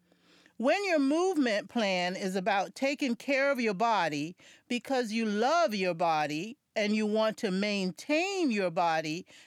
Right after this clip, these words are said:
as well as you can for as long as you can, then you're doing it out of love. The real love for yourself.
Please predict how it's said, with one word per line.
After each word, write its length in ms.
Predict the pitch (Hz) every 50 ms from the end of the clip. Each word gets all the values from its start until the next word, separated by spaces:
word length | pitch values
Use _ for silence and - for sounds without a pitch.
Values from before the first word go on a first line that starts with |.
| _ -
as 260 | 214 208 220 180 196
well 320 | 190 208 233 262 294 311 277
as 140 | 247 185
you 140 | 226 233 220
can 500 | - - 240 226 202 190 190 185 185 202
for 200 | 196 - 233 214
as 220 | 180 214 208 202 175
long 440 | 202 196 214 233 262 302 311 294
as 180 | 254 220 185 -
you 100 | 208 185
can, 580 | - - 202 175 170 156 156 156 156 160 190 - _ - - - - - -
then 360 | 226 220 311 370 403 403 381
you're 180 | 339 269 240 202
doing 500 | 175 151 - 214 240 285 285 294 285 277
it 160 | 277 269 - -
out 200 | - 214 202 202
of 140 | 214 208 185
love. 480 | 196 175 180 185 165 156 143 131 127 156 - - - _ _ _ _ _ _ _ _ _ -
The 160 | 202 214 208
real 520 | 202 196 214 277 320 339 359 359 349 330
love 680 | 262 185 - 240 254 233 190 170 160 143 156 160 160 - - _ _
for 300 | _ - - 226 208 208
yourself. 680 | 196 185 185 180 170 - - - 233 175 139 139 -